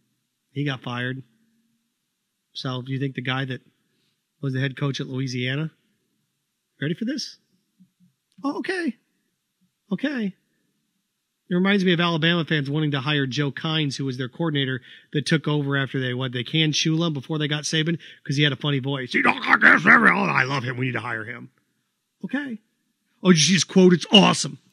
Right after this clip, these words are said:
All right. I hope Billy Napier's successful. But what's interesting about him is he is not going to be a boisterous guy.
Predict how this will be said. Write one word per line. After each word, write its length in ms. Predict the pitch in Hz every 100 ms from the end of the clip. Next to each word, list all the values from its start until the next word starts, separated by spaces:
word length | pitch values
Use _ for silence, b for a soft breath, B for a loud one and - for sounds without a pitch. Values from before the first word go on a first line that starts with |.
| -
All 80 | 427
right. 340 | 453 370 359 - _ _ _ _ _ _ _ 202
I 60 |
hope 140 | 240 294
Billy 200 | 269 269
Napier's 420 | 269 277 277 -
successful. 600 | 262 - 254 - - - _ _ _ _ _ _ 139
But 60 |
what's 220 | 147 139
interesting 340 | 185 196 208 202
about 240 | 175 180
him 300 | 175 202 226 - _ _
is 200 | - 120
he 200 | 156 185
is 160 | 170 135
not 280 | 156 170 151
going 200 | 156 151
to 60 |
be 160 | 139 147
a 80 | 113
boisterous 500 | 131 131 147 151 -
guy. 340 | 135 117 113